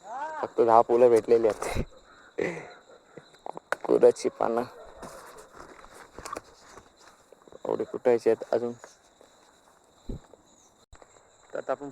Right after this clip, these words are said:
फुलं बिलं कुठून झालेली आहेत, आपल्याला काही फुलं जास्त भेटलीच नाही, थोडी फुलं भेटली तरी. बघूया फक्त ठेलीत किती आहेत, इतकीच फुलं भेटलेली आहेत. आणि कोराची पानं घेतलेली आहेत, ते आता धुवायचे आहेत आपल्याला जाऊन नदीवर.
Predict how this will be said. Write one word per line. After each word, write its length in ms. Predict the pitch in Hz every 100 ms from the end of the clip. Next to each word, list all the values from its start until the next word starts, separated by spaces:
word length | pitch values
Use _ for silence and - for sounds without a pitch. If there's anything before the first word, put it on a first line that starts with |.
| -
फुलं 200 | 135 147
बिलं 160 | 156
कुठून 320 | 160 156 156 156
झालेली 320 | 131 143 156
आहेत, 120 | 160
आपल्याला 260 | 143 147 151
काही 120 | 147
फुलं 160 | 147 139
जास्त 280 | 139 135 151
भेटलीच 380 | 139 123 135 139
नाही, 120 | 139 -
थोडी 200 | 123 135
फुलं 220 | 135 131
भेटली 240 | 120 -
तरी. 220 | 131 123 123 _ - - _ _ -
बघूया 240 | 120 127
फक्त 140 | 123 - 123
ठेलीत 180 | 120 117 -
किती 160 | 123
आहेत, 120 | 117 117 _ _ _ _ _ _ _ _ _ -
इतकीच 260 | - 139 -
फुलं 180 | 135 135
भेटलेली 340 | 120 123 123
आहेत. 80 | 127 -
आणि 200 | 117 117 120
कोराची 340 | 131 131 135
पानं 260 | 143 135 139
घेतलेली 320 | 135 127 123
आहेत, 80 | 135 - _ _ _ _ _ _
ते 40 | 123
आता 140 | 131
धुवायचे 460 | 127 123 120 135 147
आहेत 100 | 139
आपल्याला 220 | 135 131
जाऊन 220 | 127 131 151 127
नदीवर. 360 | 123 120 131